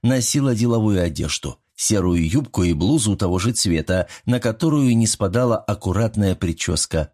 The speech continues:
под каре. «Алисия,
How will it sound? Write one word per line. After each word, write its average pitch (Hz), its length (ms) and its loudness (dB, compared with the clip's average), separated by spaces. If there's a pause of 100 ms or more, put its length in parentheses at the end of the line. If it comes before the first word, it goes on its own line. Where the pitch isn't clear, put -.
под - 160 -8
каре. 76 360 -6 (920)
«Алисия, 147 720 0